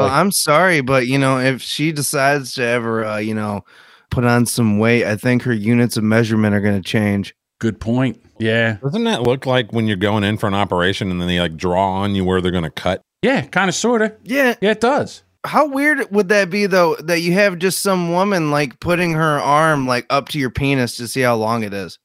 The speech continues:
Speaker 2: Well, you just kinda just slip your finger there next to it. Uh, she says,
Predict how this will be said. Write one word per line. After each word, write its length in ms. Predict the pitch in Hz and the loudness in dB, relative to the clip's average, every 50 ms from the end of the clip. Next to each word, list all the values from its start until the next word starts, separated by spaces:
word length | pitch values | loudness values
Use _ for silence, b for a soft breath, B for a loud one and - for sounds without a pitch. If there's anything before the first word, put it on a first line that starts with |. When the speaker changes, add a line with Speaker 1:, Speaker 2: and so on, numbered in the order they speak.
| _ _ _ _ | _ _ _ _
Speaker 2:
Well, 180 | 175 156 139 | 0 0 2
you 140 | 135 131 131 | 0 0 -2
just 240 | 127 131 139 - - | -2 -4 -4 -4 -2
kinda 260 | - 151 139 123 117 | -2 0 0 0 -2
just 220 | 101 131 131 - - | -2 -4 -6 -6 -6
slip 260 | - 151 147 - 131 | -4 -4 -4 -2 -4
your 80 | 120 | -4
finger 380 | 110 - - 160 147 139 131 120 | -4 -2 -2 -2 0 0 0 0
there 260 | 113 113 113 110 107 | 0 0 0 0 0
next 300 | 107 113 113 104 - - | -2 -2 -4 -4 -6 -6
to 120 | - 110 107 | -4 -4 -4
it. 140 | 101 b b b b b b b _ _ - | -4 b b b b b b b _ _ -2
Uh, 180 | 135 127 120 113 | 0 0 0 0
she 160 | - - 143 | -2 -6 -6
says, 460 | 127 - 156 143 131 113 - - - | -2 0 0 0 0 -2 -6 -12 -20